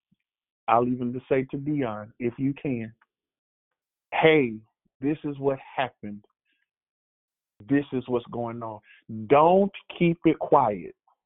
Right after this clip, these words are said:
If you found yourself, uh, Tanya talked about this the last time, um,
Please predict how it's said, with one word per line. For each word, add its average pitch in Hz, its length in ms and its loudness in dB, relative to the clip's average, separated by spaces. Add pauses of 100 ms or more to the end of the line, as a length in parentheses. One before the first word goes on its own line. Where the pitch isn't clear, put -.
(1400)
If 131 240 4
you 170 340 -2
found 165 380 0
yourself, 151 720 -4 (1200)
uh, 104 240 -10 (400)
Tanya 139 280 -2
talked 139 300 -2
about 139 240 -2
this 131 220 -10
the 113 80 -6
last 139 420 -4
time, 101 260 -8 (540)
um, 107 400 -2